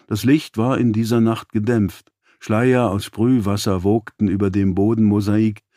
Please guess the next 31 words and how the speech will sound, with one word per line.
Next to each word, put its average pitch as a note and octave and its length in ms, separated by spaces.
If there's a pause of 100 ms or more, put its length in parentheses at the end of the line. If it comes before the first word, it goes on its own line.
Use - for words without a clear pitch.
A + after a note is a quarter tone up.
(160)
das G#2 100
sieben D#3 360
ineinander B2 600
verknäuelte A2+ 680
Schlangen A#2+ 400
zeigte. F#2 580 (840)
Es G#2 160
war B2 160
nasskalt A#2+ 720
in F#2 120
dem F#2+ 240
weiten G2 360
Saal. F2+ 400 (640)
Saphira D#3+ 480
vermutete C3+ 600
schon C3 240
seit A#2 220
langem, C3+ 360 (260)
dass A#2 200
es A#2 120
einen A#2+ 260
Zusammenhang A2 720
zwischen A2 360
den G2 160
Stimmungen C3+ 600
der G2 140
Königin B2 600
und G#2+ 280
dem A2 240
Wasser G#2 340
gab. F#2 340